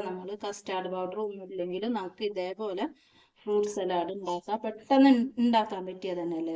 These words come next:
അപ്പൊ അധികം ചെലവില്ലാത്ത കാര്യമല്ലേ ഇത്. ഇപ്പൊ എല്ലാവരുടെ വീട്ടിലും ഉണ്ടാവില്ലേ ഫ്രൂട്ട്സുകളൊക്കെ, നോമ്പല്ലേ. അപ്പൊ എല്ലാവരും ഇതേപോലെ തന്നെ ചെയ്യാ. ചൂട് കാലം കൂടിയാണ്, അപ്പൊ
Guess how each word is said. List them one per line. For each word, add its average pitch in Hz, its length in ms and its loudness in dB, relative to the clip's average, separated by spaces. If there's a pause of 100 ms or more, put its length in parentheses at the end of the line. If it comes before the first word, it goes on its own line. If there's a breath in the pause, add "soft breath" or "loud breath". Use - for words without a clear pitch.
അപ്പൊ 220 160 0
അധികം 226 340 2 (100)
ചെലവില്ലാത്ത 220 680 0
കാര്യമല്ലേ 180 440 0
ഇത്. 202 100 -6 (840)
ഇപ്പൊ 226 160 -6
എല്ലാവരുടെ 226 400 2
വീട്ടിലും 240 340 0
ഉണ്ടാവില്ലേ 196 500 2
ഫ്രൂട്ട്സുകളൊക്കെ, 202 800 -6
നോമ്പല്ലേ. 202 540 -4
അപ്പൊ 202 160 -6 (240)
എല്ലാവരും 180 380 -4
ഇതേപോലെ 190 440 -6 (120)
തന്നെ 185 280 -12
ചെയ്യാ. 196 220 -4 (140)
ചൂട് 185 340 -4
കാലം 180 320 0
കൂടിയാണ്, 185 440 -4
അപ്പൊ 202 160 -6